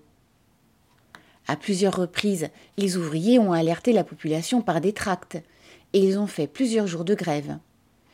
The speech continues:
Ils refusent de se laisser licencier sans rien dire et luttent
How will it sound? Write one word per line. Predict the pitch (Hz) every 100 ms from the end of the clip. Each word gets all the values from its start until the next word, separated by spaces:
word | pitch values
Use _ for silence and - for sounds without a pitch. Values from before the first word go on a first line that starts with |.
| _ _ _
Ils | 214
refusent | 202 269 302 254
de | 202
se | 214
laisser | 196 190 190
licencier | 185 196 180 -
sans | 175 170
rien | 165 165
dire | 151 151 147 - _ _ _
et | 262
luttent | 196 190 -